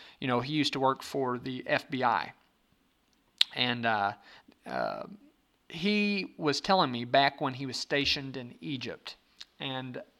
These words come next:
uh, he was also stationed, I believe, in Lebanon. But he was telling me that it is customary in Islamic culture that it is typical that you would have a man and you'd have a waiter,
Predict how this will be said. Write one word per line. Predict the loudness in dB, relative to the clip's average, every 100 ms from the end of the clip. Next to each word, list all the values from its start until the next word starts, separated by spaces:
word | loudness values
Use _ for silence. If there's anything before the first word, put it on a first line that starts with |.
| _ _ _ _
uh, | -4 -2 -4 -6
he | -6
was | -4 0
also | 0 0 -8
stationed, | -8 -2 0 0 -2 -2 -6
I |
believe, | -6 -8 -10 -12 -12 -8 -6 -4 -4 -8
in | -6 -6 -6 -10 -8
Lebanon. | -4 -2 -4 -10 -14 -16 -20 _ -20 -20 -18 -18 -18 -20 0
But | 0
he | 2 -2
was | -2
telling | 2 4 6 4
me | 2 0
that | 2 2
it | 0
is | -2 -4 -8 -10 -2
customary | 10 10 10 2 2 2 0 -4 -12 -16 -8
in | -4
Islamic | 0 4 4 4 0
culture | 2 2 0 -6 -10 -20 -20 -20 0
that | 6 8 8 4 -4 -14 -2
it | 4 4
is | 4 0 -6 -2
typical | 2 4 2 0 -2 -2 -4
that | 2 2 2
you | -2 -2
would | -2
have | 10 12 12
a | 8
man | 4 2 0 -6 -12 _ _ _ -20 -20 _
and | -4 -2 0 -4 -6
you'd | -4 -2
have | 2 2
a | 4
waiter, | 4 4 4 0